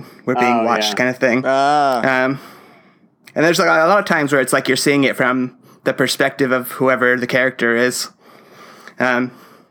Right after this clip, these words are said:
Speaker 1: which I thought was interesting 'cause I think that's kind of, like, telling you, "Hey, try to think about this from, from Ava's perspective."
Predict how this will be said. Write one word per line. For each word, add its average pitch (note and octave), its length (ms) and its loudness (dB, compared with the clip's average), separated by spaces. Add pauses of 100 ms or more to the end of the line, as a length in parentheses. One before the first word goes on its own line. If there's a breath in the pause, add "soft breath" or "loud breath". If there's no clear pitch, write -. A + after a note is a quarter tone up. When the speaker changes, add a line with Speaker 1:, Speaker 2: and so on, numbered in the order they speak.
Speaker 1:
which A2 140 -6
I C3 80 2
thought B2+ 180 0
was C3+ 120 -2
interesting C3 360 -2
'cause C#3+ 120 -2
I C3+ 60 0
think C#3 120 -2
that's C3 220 -4
kind C3+ 160 0
of, B2+ 140 -4
like, A#2 220 -2
telling B2 320 0
you, A#2+ 180 0
"Hey, C3+ 240 0
try C#3 240 -2
to C#3 100 0
think C3+ 220 -2
about B2+ 260 0
this A2+ 220 -2
from, B2+ 400 -2 (500 loud breath)
from B2+ 180 0
Ava's B2+ 380 0
perspective." B2 760 -2